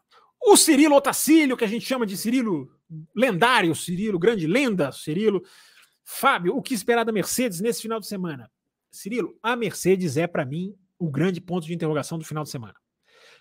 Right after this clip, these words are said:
E eu vou falar por quê. Essa frase simplesmente pode não ter grande, grande valor, digamos, eh,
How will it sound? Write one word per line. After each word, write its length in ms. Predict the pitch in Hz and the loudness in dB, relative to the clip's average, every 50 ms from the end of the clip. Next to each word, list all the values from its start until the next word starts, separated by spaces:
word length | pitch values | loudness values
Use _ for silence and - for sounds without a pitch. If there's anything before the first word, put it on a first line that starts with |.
| _ _ _ - | _ _ _ 0
E 60 | 202 | 2
eu 60 | 233 | 2
vou 100 | 240 294 | 2 2
falar 180 | - 254 277 269 | 2 2 2 2
por 180 | 269 226 - | 2 -2 -2
quê. 240 | - 233 202 175 - - _ _ _ _ | 0 -2 -2 -2 -4 -10 _ _ _ _
Essa 160 | - - 214 | -12 -10 -8
frase 340 | - - 233 254 233 196 175 | -4 -2 -2 -2 -2 -4 -6
simplesmente 500 | - 226 202 185 160 165 220 240 226 - | -8 -6 -6 -6 -4 -4 -4 -6 -4 -4
pode 200 | - 214 185 185 | -2 -2 -2 -2
não 100 | 185 156 | -4 -2
ter 140 | - 202 180 | -2 0 0
grande, 520 | 156 175 202 202 185 156 156 147 131 120 | 0 0 0 0 0 -2 -2 -2 -2 -4
grande 300 | 120 - 165 180 165 147 | -2 0 0 0 0 0
valor, 460 | 143 143 143 175 180 - - - - _ _ _ _ _ _ _ _ _ _ | 2 4 6 6 6 6 2 -8 -16 _ _ _ _ _ _ _ _ _ _
digamos, 720 | 143 147 135 156 156 151 135 113 - - - - - - 170 170 | -12 -6 -4 -4 -4 -4 -6 -10 -10 -12 -12 -10 -12 -10 -8 -4
eh, 460 | 151 139 135 131 127 123 123 123 | -4 -2 -2 -2 -2 -4 -6 -8